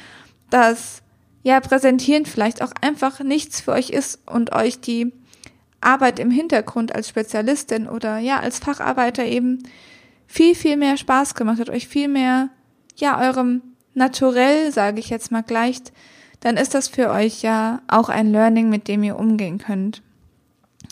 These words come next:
Wichtig ist eben, da auch auszuprobieren und euch selbst die Chance zu geben, das herauszufinden.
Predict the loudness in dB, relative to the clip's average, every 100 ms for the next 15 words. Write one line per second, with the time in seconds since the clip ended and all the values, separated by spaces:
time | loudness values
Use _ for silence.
0 | -2 -2 -2 -4 -4 -6 -2 0 4 2
1 | 2 -4 -20 _ _ _ _ _ _ _
2 | _ 0 2 4 0 0 2 2 0 -6
3 | -8 -8 -4 -2 -2 -4 -2 0 0 -2
4 | -10 _ _ _ -2 -2 2 2 2 -8
5 | -4 2 2 2 -4 -4 0 0 0 0
6 | 0 -2 0 0 0 0 2 0 -2 -12
7 | -8 -4 -4 -2 -2 -2 -4